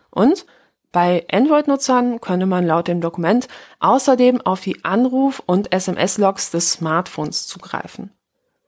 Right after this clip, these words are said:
Und übrigens, falls ihr jetzt meint, in Europa sei so etwas nicht möglich. Ich habe extra für euch in den deutschsprachigen Nutzungsbedingungen nachgeschaut.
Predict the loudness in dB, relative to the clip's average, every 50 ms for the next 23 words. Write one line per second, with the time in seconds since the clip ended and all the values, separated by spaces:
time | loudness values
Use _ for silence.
0 | _ _ _ _ _ 0 0 0 2 0 0 2 2 2 2 0 -4 -8 -12 -14
1 | _ -20 _ -20 _ _ _ _ _ _ -2 0 0 2 4 4 4 4 4 2
2 | 0 0 2 4 4 4 4 4 4 4 2 2 2 2 2 2 2 0 -2 -4
3 | -4 -2 2 2 4 4 4 2 2 0 0 2 4 2 2 2 2 0 0 0
4 | -4 -4 -2 -2 -2 -2 -2 -4 -4 -4 -4 -6 -8 -16 _ -18 -10 -4 -2 -2
5 | -2 -4 -6 -12 -12 -12 -12 -14 -14 _ _ _ _ _ _ _ _ _ _ _
6 | _ -8 -6 -4 -4 -6 -4 -2 -4 -4 -2 -4 -6 -2 0 -2 -2 0 -2 0
7 | 2 2 2 2 0 0 -2 0 0 0 0 0 0 0 0 0 -2 -2 -2 0
8 | 0 0 0 2 2 2 2 4 2 2 2 2 -2 -2 -2 0 -2 -2 -2 -4
9 | -4 -4 -6 -6 -8 -10 -10 -10 -8 -8 -8 -10 -10 -14